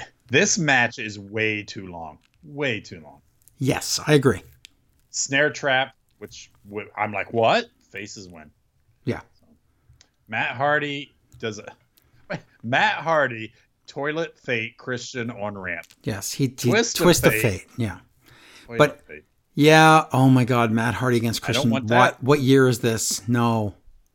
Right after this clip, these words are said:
Speaker 1: Do you really want Matt Hardy versus Christian
Speaker 2: No.
Speaker 1: in, in A E W?
Speaker 2: No.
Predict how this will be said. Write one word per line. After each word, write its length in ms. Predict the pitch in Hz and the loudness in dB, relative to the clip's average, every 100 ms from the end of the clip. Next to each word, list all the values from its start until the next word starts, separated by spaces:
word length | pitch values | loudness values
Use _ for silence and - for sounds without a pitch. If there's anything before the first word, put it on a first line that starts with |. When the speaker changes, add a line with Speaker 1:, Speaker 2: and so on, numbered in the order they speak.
| _ _ _ _ | _ _ _ _
Speaker 1:
Do 80 | 147 | -10
you 120 | 165 | -8
really 300 | 131 120 143 | -6 -4 -4
want 300 | 131 135 113 | -4 -6 -4
Matt 200 | 113 113 | -4 -2
Hardy 240 | 107 117 | -4 -4
versus 340 | 110 110 - - | -4 -8 -8 -14
Christian 560 | - 98 - 117 110 | -4 -4 -2 -2 0
Speaker 2:
No. 320 | 113 110 110 113 | 2 4 4 2
Speaker 1:
in, 60 | |
in 140 | 156 156 | -2 -2
A 100 | 127 | -2
E 140 | 127 | -2
W? 180 | 113 110 - - - | -4 -10 -10 -12 0
Speaker 2:
No. 500 | 117 117 110 104 | 2 4 2 -2